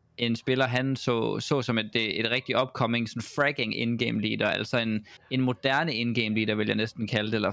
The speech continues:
eller dem, der, der er lidt mere til fremtiden, ligesom, som for eksempel Sui er fra Mouse, og han, han er ikke særlig erfaren, det er hundrede procent korrekt,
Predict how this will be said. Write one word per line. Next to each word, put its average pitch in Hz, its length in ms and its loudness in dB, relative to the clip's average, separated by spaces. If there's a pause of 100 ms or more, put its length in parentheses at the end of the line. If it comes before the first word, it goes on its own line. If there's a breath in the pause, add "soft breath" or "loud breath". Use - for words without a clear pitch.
eller 113 160 0
dem, 120 200 0
der, 107 280 2
der - 160 -2
er 110 40 2
lidt 120 140 -2
mere 131 140 0
til 123 120 -6
fremtiden, 117 540 -2
ligesom, 113 460 0 (280 loud breath)
som 117 160 -6
for 113 60 2
eksempel 113 260 0
Sui 127 420 2
er 104 400 2
fra 107 100 2
Mouse, 110 520 0
og 117 260 2 (520 soft breath)
han, 143 300 -2
han 151 200 2
er 180 160 2
ikke 127 160 -4
særlig 123 220 2
erfaren, 117 420 2
det 131 60 0
er 131 60 0
hundrede 139 200 0
procent 117 200 -2
korrekt, 113 360 0